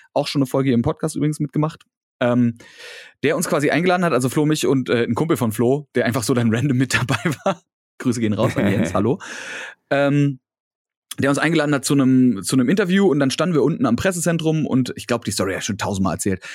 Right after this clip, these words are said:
Speaker 1: Und dann meinte er, "Äh, geht ihr auch noch auf die Sony-Party?" Wir so, "Ja, ja, da sind wir jetzt auch eingeladen." Und dann kam halt in Zeitlupe um die Ecke, weil er meinte, "Ich warte noch auf Freunde",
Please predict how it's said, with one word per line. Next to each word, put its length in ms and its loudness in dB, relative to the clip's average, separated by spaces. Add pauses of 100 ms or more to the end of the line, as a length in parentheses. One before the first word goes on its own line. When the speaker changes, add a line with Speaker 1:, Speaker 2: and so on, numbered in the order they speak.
Speaker 1:
Und 60 -6
dann 80 0
meinte 240 0
er, 120 0
"Äh, 40 0
geht 140 2
ihr 60 2
auch 20 2
noch 80 0
auf 80 -6
die 80 0
Sony-Party?" 420 0
Wir 80 2
so, 80 2
"Ja, 180 4
ja, 160 2
da 160 2
sind 120 -4
wir 60 0
jetzt 100 -4
auch 100 -2
eingeladen." 420 2
Und 80 0
dann 140 2
kam 220 0
halt 120 -2
in 100 0
Zeitlupe 340 0
um 100 2
die 140 4
Ecke, 260 0
weil 80 2
er 60 4
meinte, 200 0
"Ich 120 -4
warte 140 -4
noch 60 -2
auf 100 -4
Freunde", 240 0